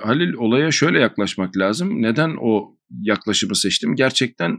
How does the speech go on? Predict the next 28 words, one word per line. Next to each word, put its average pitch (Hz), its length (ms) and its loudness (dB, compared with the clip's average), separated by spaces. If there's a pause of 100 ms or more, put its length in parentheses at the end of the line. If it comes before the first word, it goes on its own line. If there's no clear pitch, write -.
sanki 135 580 0
bir 135 180 0
kara 123 300 2
büyü, 110 240 0
sanki 117 380 -2
bir 127 80 -2
sihirbazlık, 110 760 0
hokkabazlık 117 640 0
varmış 139 340 0
gibi 87 240 -4
duruyor. 87 300 -2
Eğer 95 200 0
işin 101 460 -4
özüne 95 300 -4
inersek, 95 600 -4
biraz 95 300 0
daha 92 160 0
bu 95 80 -2
işlere 95 320 -2
kafa 92 260 -4
yorarsak. 90 440 -2
Çünkü 123 420 2 (100)
konunun 139 500 0
aslında 120 640 0 (220)
hep - 220 0
sözünü 104 380 0
ettiğimiz 104 640 0 (300)
olasılık, 131 540 0